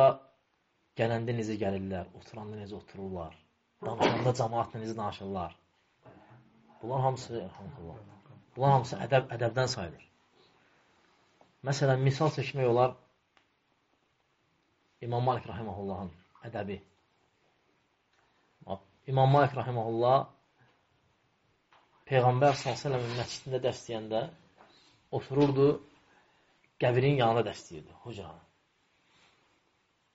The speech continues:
Və hədisi rivayət eləyəndə sənədi deyirdi, deyirdi, sonra işarə edirdi qəbrə, deyir, bu qəbrin sahibi deyir ki, belə, belə, belə, belə. Və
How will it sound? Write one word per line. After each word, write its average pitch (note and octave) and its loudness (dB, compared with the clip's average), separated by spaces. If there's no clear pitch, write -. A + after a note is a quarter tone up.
Və B2+ -2
hədisi C#3 6
rivayət C#3 6
eləyəndə B2 0
sənədi B2 -4
deyirdi, B2+ -2
deyirdi, B2+ 0
sonra B2 0
işarə A#2+ 2
edirdi A2+ -4
qəbrə, A2+ 2
deyir, A2 2
bu B2 -2
qəbrin G#2+ 2
sahibi G2+ -6
deyir G#2+ -8
ki, F2+ -10
belə, G#2+ -2
belə, G#2 -6
belə, E2+ -8
belə. - -20
Və C#3 2